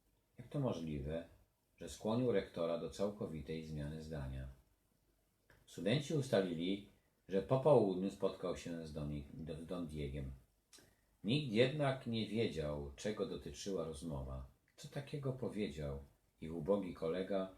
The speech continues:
że stary, ponury rektor całkiem zmienił zdanie? Pewien student z Sycylii zaklinał się, że Inigo de Loyola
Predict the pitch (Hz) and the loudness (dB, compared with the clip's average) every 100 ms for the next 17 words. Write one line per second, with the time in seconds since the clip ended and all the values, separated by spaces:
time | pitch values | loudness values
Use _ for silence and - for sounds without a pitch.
0 | - _ _ - 82 - 82 82 85 101 | -20 _ _ -10 -8 -6 0 2 2 0
1 | - 82 87 82 78 80 - 90 87 - | -2 -4 -2 -2 0 -2 -2 -6 -4 0
2 | 87 82 104 95 82 73 76 73 69 67 | 2 2 -4 -4 -4 -4 -4 -6 -6 -4
3 | 67 67 67 - _ _ _ _ _ _ | -4 -6 -10 -18 _ _ _ _ _ _
4 | _ - - - 95 90 92 90 - 143 | _ -14 -10 2 4 4 2 0 -2 0
5 | 143 127 - - - 120 117 117 113 95 | 4 4 2 -4 -2 2 2 2 0 0
6 | 85 - 85 76 73 - 80 80 76 73 | -2 -2 -4 -4 -4 -6 -6 -6 -6 -4
7 | 95 110 110 85 78 76 85 90 92 | -2 0 -2 -2 -2 0 0 -2 -6